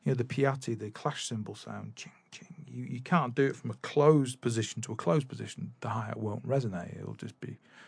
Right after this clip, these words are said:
chick, chick. So you've gotta play almost like you're feathering the bass drum. And I always, I think about, if I'm playing anything sensitive in the feet, I always think of that thing of playing from, you know, an, an inch or centimetre and a half from,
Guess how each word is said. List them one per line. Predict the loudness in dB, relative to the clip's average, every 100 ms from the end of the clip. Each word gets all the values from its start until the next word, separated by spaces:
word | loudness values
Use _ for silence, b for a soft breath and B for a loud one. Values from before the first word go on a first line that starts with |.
| B -12
chick, | -12 -6
chick. | -6 -6 _ B B B B B B B B B B B B _ _ _ -12
So | -2 0
you've | 6
gotta | 6 6
play | 4 6
almost | 6 4 2
like | 0
you're | 0
feathering | 2 2 2
the | 2
bass | 6 4
drum. | 2 -6 -8 -6
And | 0 4
I | 6 8
always, | 6
I | 4 2
think | 2 0 0
about, | 0 2
if |
I'm | 2 4
playing | 2 2
anything | 2 -2
sensitive | 0 2 2 0 -4 -4
in |
the | -6
feet, | -2 0 0
I | 0
always | 0 -2
think | -4 -4 -6
of | -10 -10 -8
that | -8
thing | -6 -6
of | -6
playing | -2 0 0 -4
from, | -6 -8 -8 -14 _ _ _ -12 -4
you | 0 0
know, | 0 -2
an, | -2 -4 -2
an | 4
inch | 6 6 2 -4 -4 -4 -10 _
or | -4 0 0
centimetre | 2 0 2 0 0 0 -2
and | -4
a |
half | -2 -2 -2 -6
from, | -12 -14 -6 -4 -4 -6 -8